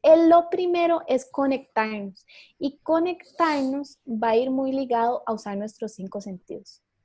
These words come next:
que es como lo más primitivo. O sea, eso va a usar la parte más primitiva, más básica de nuestro cerebro. ¿Y qué son esos cinco sentidos? Ver algo, ver cualquier cosa, ¿ok?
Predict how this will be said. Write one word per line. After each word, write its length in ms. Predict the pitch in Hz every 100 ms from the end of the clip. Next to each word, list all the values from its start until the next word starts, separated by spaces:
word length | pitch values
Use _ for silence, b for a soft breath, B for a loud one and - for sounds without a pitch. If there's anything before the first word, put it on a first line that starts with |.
| _
que 140 | 269
es 100 | 254
como 260 | - 330 330
lo 140 | 277
más 320 | 220 233 226 -
primitivo. 560 | 320 285 214 - 214 190
O 20 |
sea, 140 | 214
eso 160 | 220 254
va 80 | 277
a 40 |
usar 240 | 277 285 277
la 160 | 285 269
parte 280 | 254 254
más 400 | 262 285 302 - _
primitiva, 580 | 320 277 226 - 254 254
más 240 | 233 220
básica 360 | 208 214 - 233
de 80 | 214
nuestro 300 | 208 - 190
cerebro. 360 | - 180 - - b b b b _ _
¿Y 180 | 269 262
qué 180 | 277 262
son 120 | 294
esos 220 | 294 294
cinco 300 | 285 277 285
sentidos? 420 | 294 294 339 -
Ver 300 | 214 220 240 233
algo, 480 | 233 262 - 294 - -
ver 220 | 226 226
cualquier 640 | 262 247 240 - 269 262
cosa, 360 | - 247 240 - _ _ _
¿ok? 180 | 220